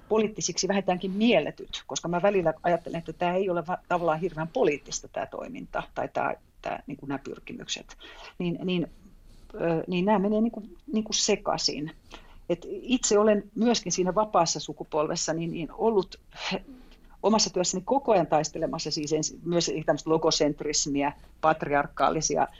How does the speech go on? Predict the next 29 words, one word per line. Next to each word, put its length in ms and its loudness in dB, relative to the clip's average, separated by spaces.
eh, 180 -4
tota, 320 -4
esitysmuotoja 1120 0
mun 160 0
mielestä 500 -2
niin 140 -4
kuin 100 -6
vastaan. 400 2
Että 120 -6
tavallaan 240 4
samat-, 360 2
samantyyppinen, 760 -2
eh, 260 -4
kielenkäyttö 640 2
on 100 -2
ollut 160 0
itselläni 600 0
ja 260 -2
ollut 240 -4
hyvin 260 -8
tärkeää, 480 0
että 220 -6
naisia 360 4
saadaan 440 2
näyttämöille, 640 -2
että 160 -4
näyttämöillä 460 0
ei 300 2
ole 200 -2